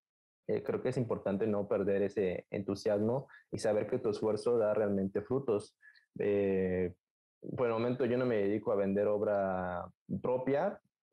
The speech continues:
eh, porque, pues, tengo otro tipo de ingresos, pero, pues, sé que cuando llegue su momento me van a apoyar, porque los he apoyado. Entonces, este, ya me da cierta, este, sustentabilidad.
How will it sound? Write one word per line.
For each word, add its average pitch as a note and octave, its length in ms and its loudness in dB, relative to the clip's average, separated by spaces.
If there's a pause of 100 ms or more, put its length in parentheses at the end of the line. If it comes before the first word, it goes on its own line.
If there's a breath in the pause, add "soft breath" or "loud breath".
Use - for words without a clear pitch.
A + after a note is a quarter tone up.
eh, - 140 -8
porque, G2 300 -2
pues, - 220 -6
tengo G#2+ 400 2
otro F#2+ 180 -2
tipo G2+ 260 -2
de F#2+ 60 0
ingresos, C#3+ 560 -2 (340 soft breath)
pero, G#2+ 1300 2
pues, A#2 120 -4
sé D#3 80 -2
que D#3 180 0
cuando A#2 160 0
llegue C3 140 0
su B2+ 100 0
momento G#2+ 340 0
me A2+ 60 2
van G2+ 160 0
a F#2+ 40 -4
apoyar, - 420 -2
porque - 200 -4
los G2+ 120 0
he A2 60 0
apoyado. F2 360 0
Entonces, A2+ 460 -2
este, G2+ 560 -2 (280 loud breath)
ya A2 140 -2
me A2 180 0
da G#2 360 2
cierta, F#2+ 640 0
este, F2+ 680 -2
sustentabilidad. D3+ 840 -2